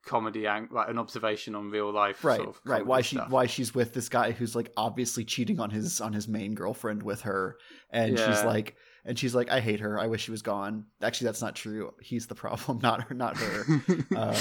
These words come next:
Speaker 2: was, was nice, and I, like they said in the interview afterwards, because as Andy said, they have a, they have, like, a eighteen-minute interview after a three-minute anime, uh, with the director and the, and the, uh,
Speaker 1: Seiyu.
Speaker 2: Seiyu who,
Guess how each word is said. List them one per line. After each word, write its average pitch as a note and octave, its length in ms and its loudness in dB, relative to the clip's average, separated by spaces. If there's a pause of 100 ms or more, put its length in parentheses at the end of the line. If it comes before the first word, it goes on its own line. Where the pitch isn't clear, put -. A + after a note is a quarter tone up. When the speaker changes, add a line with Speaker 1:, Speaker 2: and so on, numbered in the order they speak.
Speaker 2:
was, A2 240 0
was A#2 160 -2
nice, G2+ 460 -2
and A2+ 200 0
I, A2+ 120 0 (280)
like A#2 180 4
they D3 80 2
said A#2+ 200 0
in A2 80 -2
the G#2+ 100 -2
interview G#2+ 360 -2
afterwards, G#2 600 -2
because - 440 -4 (240)
as A#2 120 0
Andy G#2+ 240 0
said, G#2+ 380 -4 (320)
they - 80 2
have G#2+ 160 4
a, G#2 260 2 (540)
they B2+ 80 4
have, D3+ 220 6
like, C#3 160 4
a A#2+ 440 6 (220)
eighteen-minute B2 480 0
interview A#2 400 2
after A2+ 400 0
a - 100 -6
three-minute G#2+ 520 -4
anime, A2 520 -4 (320)
uh, G#2+ 180 2
with G#2+ 160 -4
the A#2 80 -2
director A2 460 0
and G2+ 300 -2
the, G2+ 380 -6 (120)
and G#2+ 260 -4
the, F#2+ 340 -4
uh, B1 180 -6 (160)
Speaker 1:
Seiyu. - 420 -2
Speaker 2:
Seiyu G#2 380 0
who, G#2+ 280 -6